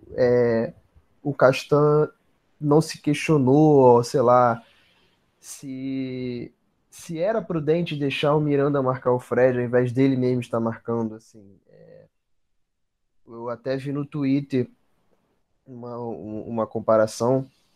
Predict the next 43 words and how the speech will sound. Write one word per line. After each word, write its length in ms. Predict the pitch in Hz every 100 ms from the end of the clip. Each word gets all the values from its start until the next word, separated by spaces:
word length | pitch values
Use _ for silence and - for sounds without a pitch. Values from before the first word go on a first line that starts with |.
| _ _
dizendo 480 | 135 127 117 123 123
que 180 | 123 131
se 120 | 123 -
fosse 400 | 127 127 - 131
o 200 | 123 123
Rodrigo, 640 | 135 120 127 135 143 143
nunca 360 | 127 156 170 170
que 120 | 156
ia 100 | 151
deixar 500 | 143 135 - 120 127
o, 460 | 120 113 104 101 -
o, 360 | - 104 98 -
o, 180 | 113 - _ _ _
o 280 | 123 123 120
Miranda 500 | 127 131 123 135 135
marcar 280 | 135 131 123
o 80 | 143
Fred. 440 | - 131 117 110
Ele 200 | 123 156
quer 160 | - 131
marcar 280 | 123 - 120
o 60 |
Fred, 480 | - 113 110 107 _ _ _ _ _ _ _
por 400 | - 113 110 110
ele 180 | 110 117
ser 140 | 120 117
uma 120 | 117
referência, 580 | 117 113 113 113 117 _
por 120 | 113
o 560 | 113 110 110 107 101 - _ _ _ _ -
Fred 240 | 113 113
ser 80 | 113
uma 60 |
referência 480 | 113 113 113 113 113
técnica 320 | 110 107 -
do 80 | 107
Fluminense, 460 | _ 127 131 147 156
como 160 | 123
eu 40 | 120
havia 180 | 123 120
dito 320 | 123 - 156
antes, 260 | 180 196 226
e 240 | 226 233